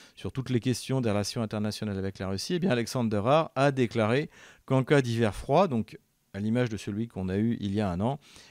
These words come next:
eh bien l'Allemagne serait tout à fait capable de passer outre les décisions des tribunaux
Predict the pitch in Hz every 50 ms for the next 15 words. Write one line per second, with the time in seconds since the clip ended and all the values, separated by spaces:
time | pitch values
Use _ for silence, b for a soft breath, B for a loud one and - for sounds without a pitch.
0 | B B 92 101 113 131 135 131 123 117 113 110 120 135 143 147 147 135 107 -
1 | - - _ _ _ - - - 131 113 113 113 - - 147 143 - 131 120 -
2 | - 123 110 - - 98 92 - 123 131 143 143 135 135 113 87 80 98 113 110
3 | 107 104 120 135 139 131 127 110 - - 113 - 131 143 151 - - 107 104 110
4 | 117 117 120 107 - - 104 98 113 127 135 123 110 107 104 - - 110 98 101
5 | 101 104 113 120